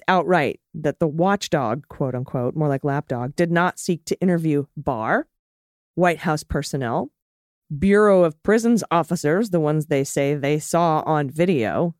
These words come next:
deploying pepper balls, Metropolitan Police, or Secret Service personnel about their decisions that did not involve the Park Police. The report notes that the Justice Department Inspector General,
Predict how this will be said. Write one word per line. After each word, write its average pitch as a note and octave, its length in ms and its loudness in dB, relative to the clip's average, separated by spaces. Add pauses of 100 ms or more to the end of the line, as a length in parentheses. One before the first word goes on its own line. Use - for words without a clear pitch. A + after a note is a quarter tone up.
deploying D3 380 -2
pepper E3 280 -2
balls, B2+ 340 -6 (420)
Metropolitan F3 640 2
Police, D#3 480 0
or G#3+ 200 4
Secret B3+ 360 0
Service A#3+ 360 2
personnel D3+ 580 -4 (240)
about D#3+ 320 2
their F#3+ 180 4
decisions - 680 -2
that C#3+ 120 -2
did D3+ 120 -2
not C#3 180 0
involve C3 280 -4
the C#3+ 60 -8
Park F#3+ 280 0
Police. - 400 -2 (540)
The F3 80 4
report F#3 340 4
notes F#3+ 260 4
that F#3 80 -2
the D#3+ 80 0
Justice G3+ 380 0
Department F3 400 2
Inspector E3 420 0
General, D3 420 0